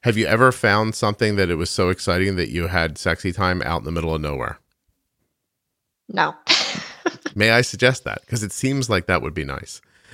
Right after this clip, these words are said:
Speaker 1: Um, not that you need to take my suggestion.
Speaker 2: Yeah, yeah. Well, it, it's, it's been brought up before, but, you know,
Speaker 1: <laughs>
Speaker 2: just the, the habitat isn't that nice. It, it's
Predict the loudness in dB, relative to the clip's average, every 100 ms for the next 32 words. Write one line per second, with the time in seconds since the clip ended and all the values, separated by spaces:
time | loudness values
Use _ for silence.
0 | -2 4 4 4 0 -6 0 2 2 0
1 | 0 -2 -8 -8 -4 -4 -4 -8 -8 -8
2 | -8 -8 -10 -12 -20 _ _ _ _ _
3 | _ -6 -2 2 4 6 4 0 -2 0
4 | 0 -2 -2 -2 -2 -2 0 0 0 -4
5 | -10 -10 -12 -6 -2 0 2 4 4 2
6 | -2 -8 -4 -2 -2 -2 -2 -2 -4 -2
7 | 0 0 0 0 0 -4 -4 -4 -8 -8
8 | -4 -4 -8 -18 -8 0 2 4 4 4
9 | 0 0 2 2 0 -2 0 0 0 -4
10 | -4 2 4 4 0 _ -4 0 0 -2
11 | 2 2 4 2 2 -6 -14 -16